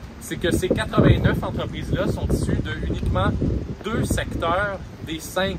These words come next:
visés par le ministère de l'Environnement. Et puis ça, on remonte justement en quatre-vingt-quinze, en quatre-vingt-treize, pardon, avec la mise en place de ce programme-là. Le ministère de l'Environnement a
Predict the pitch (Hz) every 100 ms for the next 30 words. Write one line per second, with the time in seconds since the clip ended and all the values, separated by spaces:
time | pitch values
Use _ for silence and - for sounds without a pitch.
0 | - - - - - - - - 170 175
1 | 175 - - - 160 190 - 123 123 120
2 | 110 - - - - - - 214 202 156
3 | 156 190 185 - 156 170 190 - - -
4 | 139 151 175 - 156 151 190 190 190 147
5 | 135 160 175 165 156 175 190 - 143 170
6 | 185 139 135 143 185 214 170 170 180 135
7 | 135 - - 160 147 135 127 139 - -
8 | - - - 131 139 175 - 208 214 175
9 | 165 147 - 156 190 - - - - -
10 | - 147 160 160